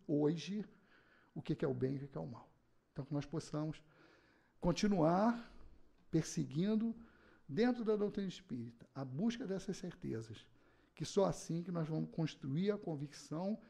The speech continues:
de agir corretamente, independente do que esteja acontecendo em torno de nós. E podem ter certeza,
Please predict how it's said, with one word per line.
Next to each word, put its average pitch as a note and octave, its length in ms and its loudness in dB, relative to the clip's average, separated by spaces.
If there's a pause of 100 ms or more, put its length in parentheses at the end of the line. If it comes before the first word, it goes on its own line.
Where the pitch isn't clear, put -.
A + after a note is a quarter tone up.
(340)
de D3+ 320 -4
agir D#3+ 800 4
corretamente, F3+ 960 2
independente F#3 880 0
do F#3 120 -8
que - 120 -10
esteja F#3+ 520 0
acontecendo F3 640 -4
em E3 60 -4
torno F3 340 -4
de E3+ 120 -6
nós. B2 380 -4 (360)
E - 40 -2
podem A3 320 6
ter G#3+ 160 2
certeza, C3 640 -4